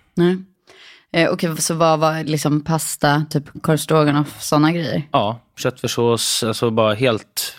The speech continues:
Speaker 2: helt vanliga svenssonrätter egentligen.
Speaker 1: Och vart hittade du din inspiration då?
Speaker 2: Nej, men alltså,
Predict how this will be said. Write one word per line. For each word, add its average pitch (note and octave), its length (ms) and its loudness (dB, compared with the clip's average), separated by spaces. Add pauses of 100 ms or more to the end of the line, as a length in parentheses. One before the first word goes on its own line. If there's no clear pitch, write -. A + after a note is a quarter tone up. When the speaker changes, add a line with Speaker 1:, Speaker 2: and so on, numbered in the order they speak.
(120)
Speaker 2:
helt B2 360 -2
vanliga F#2+ 640 -2
svenssonrätter F2 720 -4
egentligen. - 280 -14 (360)
Speaker 1:
Och G3 260 -2
vart G3 200 0
hittade F#3+ 320 -4
du G#3 200 2
din G#3+ 240 2
inspiration - 760 -2
då? E3 80 -4 (800)
Speaker 2:
Nej, D#3+ 80 4
men E3+ 120 2 (120)
alltså, D3 280 2